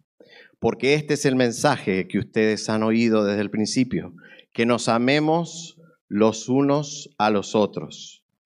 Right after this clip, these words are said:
Los falsos maestros no solo no amaban a los hermanos, sino que tampoco podían y tampoco querían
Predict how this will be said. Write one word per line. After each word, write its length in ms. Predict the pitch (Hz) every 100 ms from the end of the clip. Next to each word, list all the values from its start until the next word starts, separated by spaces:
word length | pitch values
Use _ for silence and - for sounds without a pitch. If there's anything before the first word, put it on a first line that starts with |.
| _ _ _ _ _ _ _ _ _ _ _
Los 200 | 110 117
falsos 380 | 151 170 175 151
maestros 880 | 135 135 127 110 107 113 - - - _ _ _ _ _
no 240 | - 127 143
solo 680 | - 147 139 117 113 110 -
no 220 | 107 113
amaban 420 | 117 135 139 104
a 40 | 95
los 200 | 92 92
hermanos, 760 | 92 95 90 120 - - - - - _ - _
sino 400 | - - 131 131
que 100 | 123
tampoco 840 | 123 120 117 143 151 151 147 147 - _ _ _
podían 840 | 120 123 147 127 101 104 107 117 _ _ _ _ _ _ _
y 120 | - 107
tampoco 580 | 107 104 120 123 120
querían 720 | - 113 113 117 85 80 -